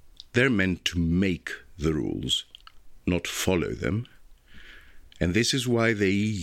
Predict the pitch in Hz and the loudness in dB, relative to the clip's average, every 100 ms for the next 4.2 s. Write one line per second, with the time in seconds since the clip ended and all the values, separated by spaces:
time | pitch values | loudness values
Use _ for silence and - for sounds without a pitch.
0 | 78 76 92 - 101 101 113 117 135 165 | 0 0 0 -2 -2 -2 0 -2 -2 -2
1 | 143 95 - 73 60 69 - - - - | -2 -4 -4 -2 -2 -4 -8 -20 -20 -20
2 | - - - - 95 90 92 107 117 117 | -16 -4 -2 0 0 0 0 0 -2 -4
3 | - - 82 78 - - - - 123 131 | -6 -2 0 0 -2 -4 -8 -4 -2 0
4 | 82 64 | -2 -4